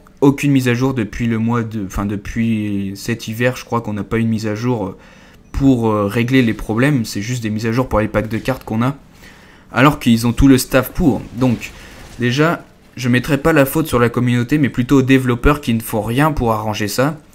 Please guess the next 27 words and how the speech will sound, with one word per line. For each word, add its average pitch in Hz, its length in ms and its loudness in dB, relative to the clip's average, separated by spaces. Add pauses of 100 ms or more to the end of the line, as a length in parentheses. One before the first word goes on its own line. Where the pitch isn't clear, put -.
(140)
Contrairement 117 580 -2
à 113 80 2
Black 104 280 -2
Ops, 151 260 -2
où 113 380 -4
Treyarch 123 420 -2
avait 107 80 0
fait 104 160 -4
des 107 120 -2
mises 107 180 -2
à 107 40 0
jour 131 220 -2
pour 110 160 -2
l'A 107 100 0
K - 120 -8
U, 123 420 2
pour, 107 320 -4
euh, 104 40 -6
je - 80 -8
sais 98 60 -10
plus, 123 260 -6
le 107 280 -4
famas 127 440 0
aussi, 127 220 -4
je 131 100 -4
crois. 135 280 2 (540)
Euh, 101 400 -2